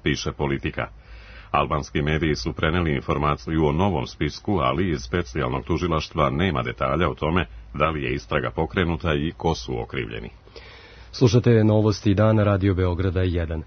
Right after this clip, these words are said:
Speaker 2: Srbija i Nemačka imaju najbolje odnose u istoriji koje karakteriše veliko međusobno poverenje, konstatovali su predsednik Aleksandar Vučić i ambasador Nemačke Axel Dittmann.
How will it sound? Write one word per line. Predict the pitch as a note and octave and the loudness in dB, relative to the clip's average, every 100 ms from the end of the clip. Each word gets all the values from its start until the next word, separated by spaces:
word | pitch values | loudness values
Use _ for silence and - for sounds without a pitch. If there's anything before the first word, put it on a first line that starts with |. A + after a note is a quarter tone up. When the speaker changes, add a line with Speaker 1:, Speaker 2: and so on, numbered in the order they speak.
| - - - - | -12 -20 -20 -16
Speaker 2:
Srbija | - C3+ B2+ A#2+ | 0 4 6 6
i | |
Nemačka | A#2+ B2 B2 - | 6 6 4 4
imaju | B2 B2+ A#2 | 4 6 6
najbolje | A2 A#2+ A#2 A2 | 6 4 4 4
odnose | G#2+ A#2 A2+ A2+ | 4 2 2 4
u | G#2+ | 4
istoriji | A2 - B2+ F2 | 2 2 4 4
koje | - F#2+ F#2 | 2 2 2
karakteriše | F#2 F#2 - G#2 G#2+ - | 2 0 2 0 2 2
veliko | F#2 G#2+ G2+ - | 2 2 2 2
međusobno | F#2+ F#2 F#2+ F#2 G#2 F#2+ | 2 4 2 0 2 2
poverenje, | E2+ F2+ F2+ G2 G#2 F2 | 2 2 4 4 4 2
konstatovali | G2 F#2 - G2+ F#2+ F#2 | 2 2 0 0 0 0
su | - F#2+ | 0 -2
predsednik | E2 F#2+ F#2+ G2 | 0 0 0 -2
Aleksandar | G#2 F#2+ F2+ G2+ F2 | 0 0 0 0 0
Vučić | E2+ F#2+ G2 - | -2 -2 -4 -2
i | F#2+ F#2+ | 0 0
ambasador | F2+ F#2 F#2 - F#2 | 0 -2 -2 -2 -2
Nemačke | F2 F2+ F2+ E2+ - F2 - | 0 0 0 -2 -2 -2 -4
Axel | F2+ - - G#2 | -8 -8 -4 0
Dittmann. | G#2+ - | 2 2